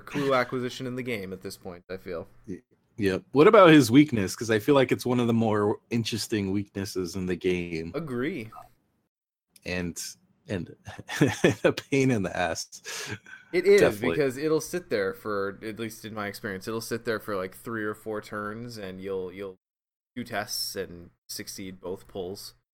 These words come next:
Speaker 2: Yeah, whi-, which is a testament to Rex that he often <laughs> succeeds
Speaker 1: Yes.
Speaker 2: both pulls.
Speaker 1: I mean, that's essentially what this is. I think we covered it on the podcast proster-, proper, but when Rex's curse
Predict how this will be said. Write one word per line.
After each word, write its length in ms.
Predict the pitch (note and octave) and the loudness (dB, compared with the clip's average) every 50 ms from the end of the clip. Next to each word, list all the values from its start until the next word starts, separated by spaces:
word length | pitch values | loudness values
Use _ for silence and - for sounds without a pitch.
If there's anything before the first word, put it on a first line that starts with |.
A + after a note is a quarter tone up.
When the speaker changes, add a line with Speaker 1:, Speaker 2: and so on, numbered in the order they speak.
| _ _ _ _ - - - - - - - - - | _ _ _ _ -6 -4 -4 -4 -6 -8 -8 -2 4
Speaker 2:
Yeah, 320 | G2+ G2 F2+ D2+ D#2 - - - | 6 6 6 6 2 -2 -2 2
whi-, 140 | - C3+ C#3+ - | 4 6 6 8
which 200 | D3+ E3 - - | 8 8 8 8
is 120 | G3 D3 | 6 6
a 60 | C#3 C3+ | 6 6
testament 560 | - E3+ C#3+ - - C#3+ B2+ A2+ G#2 G2+ - | 6 6 6 6 6 4 4 6 4 2 2
to 100 | G#2+ G2+ | 2 2
Rex 380 | F#2+ G2 G2 G2 - - - | 4 4 4 4 2 0 -4
that 160 | - G#2 F#2+ F2+ | -4 -2 -2 0
he 120 | G2 G2+ - | 0 0 2
often 340 | G2 G2 G2 - - C3+ C3+ | 2 2 2 2 2 2 4
<laughs> 0 | |
succeeds 640 | - - F3+ - - - D#3+ - - F3 - - | 6 6 6 8 8 8 8 8 8 6 6 4
Speaker 1:
Yes. 100 | - C#3+ - D#3 - | 2 2 2 2 4
Speaker 2:
both 160 | - E3+ - | 4 4 4
pulls. 760 | - - - E3 - - - - - F#3+ - - - - - | 2 -8 -8 -6 -6 -6 -8 -6 -6 -4 -4 -4 -4 -6 -4
Speaker 1:
I 60 | - | -2
mean, 260 | D3 D#3 D#3 D3+ C#3+ C3 | 0 0 0 0 0 2
that's 240 | D#3+ F3 F3+ F3+ | 2 2 2 2
essentially 380 | G3 F#3 - A#3+ A3 F#3 E3+ D3+ | -2 -2 0 0 0 0 -2 0
what 200 | C3+ B2+ B2 A#2+ | 2 2 2 2
this 200 | B2+ A#2+ G#2 - | 2 0 -2 -2
is. 220 | C3 A#2 G#2 F#2+ | -2 0 0 -2
I 60 | G#2+ G#2 | -4 -6
think 180 | - G#2+ F#2+ | -8 -8 -8
we 80 | G2+ G2 | -8 -8
covered 220 | - A2+ G2+ G2 G2+ | -8 -8 -8 -6 -6
it 100 | G2 F#2+ | -8 -8
on 80 | F#2+ F#2 | -10 -10
the 60 | F#2+ | -10
podcast 440 | - A2 F#2 F#2 - G2 F#2 F#2+ - | -8 -8 -8 -6 -6 -8 -8 -8 -6
proster-, 400 | - G#2 G2+ G2+ - G2 F2 D#2+ - - - | -6 -6 -6 -6 -8 -12 -12 -12 -14 -12 -4
proper, 420 | - C#3+ B2+ A#2+ - G2 F#2+ F#2 - | 0 0 0 0 0 -2 -4 -4 -4
but 200 | - G#2 F#2+ D2+ | -6 -6 -6 -6
when 180 | A2 A2+ G#2+ G#2 | -8 -10 -8 -4
Rex's 400 | A2+ C3+ - - - D3+ B2 - | -4 -4 -4 -6 -8 -10 -10 -10
curse 380 | - - C#3+ C3+ A#2+ - - | -8 -6 -6 -6 -6 -8 -14